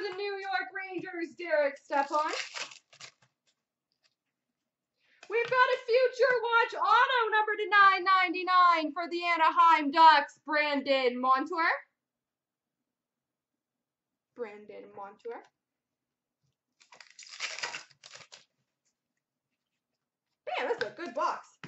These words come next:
Future Watch auto number to nine ninety-nine for the Detroit Red Wings,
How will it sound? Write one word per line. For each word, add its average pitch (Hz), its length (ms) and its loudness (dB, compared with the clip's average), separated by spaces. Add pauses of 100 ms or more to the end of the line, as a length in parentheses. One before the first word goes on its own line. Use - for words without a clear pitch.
(460)
Future 508 680 4
Watch 480 500 0
auto 494 380 0
number 453 400 -2
to 415 140 -6
nine 392 340 0
ninety-nine 381 920 0
for 403 160 -4
the 359 160 -8 (100)
Detroit 359 600 0 (100)
Red 359 340 6
Wings, 311 680 -2